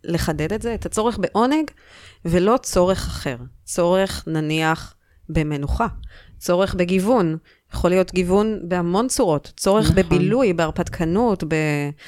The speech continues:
Speaker 1: אה, מענה לזה סקרנות טבעית שלכולם יש, אולי יש כאלה שיש להם יותר ממנה,
Speaker 2: מהמם.
Speaker 1: ואז, אה, feed the monster של היצר סקרנות הזה, יש המון דרכים.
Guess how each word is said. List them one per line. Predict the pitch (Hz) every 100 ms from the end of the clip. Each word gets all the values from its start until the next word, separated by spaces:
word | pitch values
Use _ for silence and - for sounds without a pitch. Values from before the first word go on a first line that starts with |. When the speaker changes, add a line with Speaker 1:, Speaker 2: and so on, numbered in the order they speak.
| - - - 170
Speaker 1:
אה, | 160 160 151
מענה | 165 160 185 214
לזה | 196 185 170
סקרנות | - 170 180 170 208 214
טבעית | 196 170 208 214 - 196 175 165 165 160 156 156 - - - - - -
שלכולם | 135 - 147 175 220
יש, | 147 170 -
אולי | 156 151
יש | -
כאלה | - 151
שיש | - 151 165
להם | 147
יותר | 147 147 220
ממנה, | 233 180 151 156 196 - - -
Speaker 2:
מהמם. | 170 160 156
Speaker 1:
ואז, | 156 160 190 190 175 156
אה, | 160 - -
feed | 220
the | 180
monster | 175 190 202 - 175 165
של | - 160 156
היצר | 156 156 156 156 165 180 185
סקרנות | 175 - 170 196 220
הזה, | 208 185 180 180 - - - - - - _ - _ - -
יש | 175 160
המון | 185 202
דרכים. | 262 262 - 139